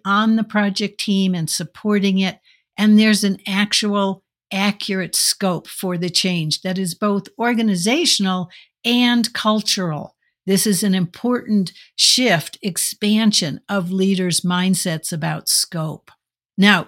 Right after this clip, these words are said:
do the sponsors need to do all of that? No, they need to create the conditions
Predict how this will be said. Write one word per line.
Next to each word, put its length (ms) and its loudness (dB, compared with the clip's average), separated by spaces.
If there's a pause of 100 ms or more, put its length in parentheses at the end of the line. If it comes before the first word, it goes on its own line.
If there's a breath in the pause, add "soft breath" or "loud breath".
do 260 2
the 140 6
sponsors 600 2
need 200 6
to 80 2
do 200 2
all 220 6
of 120 0
that? 260 0
No, 500 2
they 240 4
need 340 4
to 120 -4
create 600 0
the 80 -2
conditions 920 0